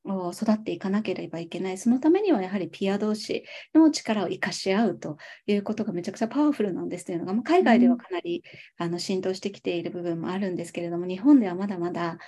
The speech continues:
Speaker 1: あー、生かされてないリソースでもあるなと思うので、ここがしっかり伝わっていくように発信もしていきたいですし、
Speaker 2: うん。
Speaker 1: しっかりサービス作りに反映をさせていただ-、いきたいですし、それがしっかり、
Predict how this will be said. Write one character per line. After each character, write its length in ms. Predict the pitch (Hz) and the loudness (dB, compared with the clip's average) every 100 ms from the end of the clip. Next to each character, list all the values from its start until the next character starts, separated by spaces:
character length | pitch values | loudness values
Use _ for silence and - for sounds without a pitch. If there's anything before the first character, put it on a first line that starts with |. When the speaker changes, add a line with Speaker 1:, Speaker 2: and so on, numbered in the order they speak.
| - - - | -20 -20 -10
Speaker 1:
あ 500 | 165 165 160 160 196 | -8 -6 -8 -8 -10
ー、 40 | 226 _ _ _ _ _ - | -12 _ _ _ _ _ -6
生 80 | |
か 120 | - 240 | 0 2
さ 120 | 294 | 2
れ 120 | 269 | 2
て 100 | - | 0
な 160 | 180 202 | -2 -2
い 60 | |
リ 100 | 175 | -2
ソ 200 | 185 190 | -4 -6
ー 20 | |
ス 260 | 185 190 - | -6 -6 -4
で 100 | 214 | -2
も 140 | 185 | -2
あ 60 | 175 | -2
る 100 | 175 | -2
な 220 | 175 170 | -2 -2
と 100 | 165 | -4
思 240 | 170 175 170 | -6 -6 -6
う 40 | |
の 100 | 170 | -6
で、 220 | 175 175 175 - - | -6 -6 -8 -14 -4
こ 100 | 269 | 0
こ 120 | 269 | 2
が 100 | 285 | 2
し 120 | - 254 | 2 2
っ 20 | |
か 60 | |
り 100 | 254 | 2
伝 100 | 208 226 180 | 0 -2 -4
わ 120 | 175 - | -6 -8
っ 60 | |
て 280 | - 180 185 - - - | -2 -2 -4 -12 -20 -6
い 100 | 208 | -2
く 140 | 202 | 0
よ 200 | 196 180 | 0 0
う 40 | 185 | 2
に 320 | 277 320 226 | 6 6 4
発 220 | 214 196 | 0 -8
信 180 | 196 175 | -6 -2
も 100 | 226 | 0
し 100 | 254 | 0
て 100 | 254 | -2
い 80 | 233 | -4
き 80 | - | -4
た 160 | 214 | -4
い 60 | 208 | -4
で 100 | 208 | -4
す 140 | 226 | -6
し、 220 | 226 - | -6 0
Speaker 2:
う 20 | 311 | 0
ん。 40 | |
Speaker 1:
し 100 | 294 | 0
っ 20 | |
か 100 | - | -2
り 60 | 202 | -4
サ 160 | 196 | -2
ー 40 | 190 | -2
ビ 120 | 190 | -4
ス 60 | - | -4
作 200 | 214 214 | -6 -4
り 100 | 175 | -4
に 140 | 175 | -6
反 320 | 170 185 175 | -6 -6 -4
映 80 | 175 | -6
を 60 | 180 | -8
さ 160 | - | -10
せ 140 | - 180 | -12 -10
て 120 | - | -8
い 80 | - | -10
た 140 | - | -12
だ-、 80 | 190 - | -14 -12
い 120 | 196 | -14
き 80 | - | -10
た 120 | 175 | -8
い 80 | 170 | -8
で 100 | 220 | -8
す 140 | - | -12
し、 220 | - 330 339 - - | -4 -4 -4 -8 -14
そ 120 | - | -10
れ 60 | 180 | -8
が 100 | 175 | -8
し 100 | 277 | -10
っ 40 | - | -6
か 100 | |
り、 60 | 190 | -6